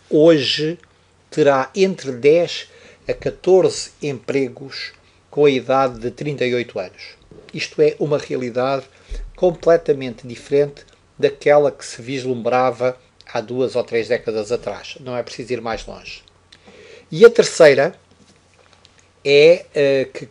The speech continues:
quatro anos de universidade são uma introdução para quarenta anos de formação contínua. Ora bem, estamos perante uma nova realidade, estamos perante um novo mundo do trabalho.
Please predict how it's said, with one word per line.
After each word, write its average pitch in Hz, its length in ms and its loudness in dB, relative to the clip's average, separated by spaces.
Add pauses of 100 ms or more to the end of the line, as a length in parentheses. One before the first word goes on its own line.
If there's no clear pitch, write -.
(160)
quatro 170 560 2
anos 160 280 2
de 120 140 -12
universidade 139 760 -6 (320)
são 147 200 0
uma 143 140 -4
introdução 131 880 -6 (400)
para 147 180 6
quarenta 160 960 4
anos 143 400 -4
de 127 80 -18
formação 127 560 -6
contínua. 92 540 -16 (720)
Ora 180 100 6
bem, 131 240 -4 (480)
estamos - 600 2 (440)
perante 170 340 4
uma 156 140 0
nova 143 280 2
realidade, 127 640 -2 (260)
estamos - 420 -4
perante 131 560 -2
um 143 140 -6
novo 147 600 0
mundo 147 480 -6
do - 140 -20
trabalho. - 560 -12